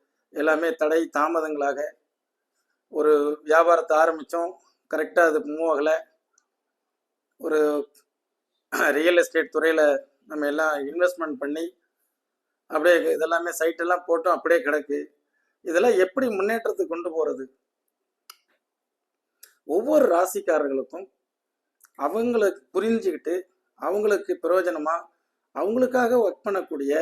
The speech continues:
ஒரு, அதுதான் அந்த ஈர்ப்பு விதின்னு சொல்லுவோம். அந்த ஈர்ப்பு,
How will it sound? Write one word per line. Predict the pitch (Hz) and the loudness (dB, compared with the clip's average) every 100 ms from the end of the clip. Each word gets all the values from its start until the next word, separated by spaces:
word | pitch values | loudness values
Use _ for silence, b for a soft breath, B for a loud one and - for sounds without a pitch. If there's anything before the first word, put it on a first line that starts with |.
| - _ _ _ _ _ - | -2 _ _ _ _ _ -4
ஒரு, | 185 175 165 165 - | 0 2 4 2 0
அதுதான் | 170 220 214 | -2 -2 -2
அந்த | 165 226 | -2 -2
ஈர்ப்பு | 277 - 214 | -2 -2 0
விதின்னு | 180 185 190 - | 2 2 -2 -6
சொல்லுவோம். | 147 131 - _ - | -10 -10 -14 _ -8
அந்த | 139 147 | -4 0
ஈர்ப்பு, | 220 226 139 | 0 0 -6